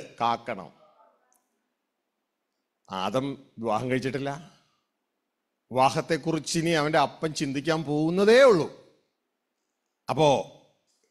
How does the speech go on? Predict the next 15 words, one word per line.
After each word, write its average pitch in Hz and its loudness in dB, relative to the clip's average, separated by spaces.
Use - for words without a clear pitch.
വിവാഹം 147 2
കഴിയുന്നതിന് 147 2
മുമ്പ് 135 -2
പുരുഷൻ 131 -2
എന്തുണ്ടാകണം? 110 -4
ഒരു 120 0
വേല 113 2
ഉണ്ടാകണം. 92 -4
മനസ്സിലായോ? 107 0
അത് 135 0
എങ്ങനത്തെ 151 2
വേലയായിരിക്കണം? 139 2
അത് 101 -8
പ്രൊട്ടക്റ്റ് - -4
ചെയ്ത് 147 4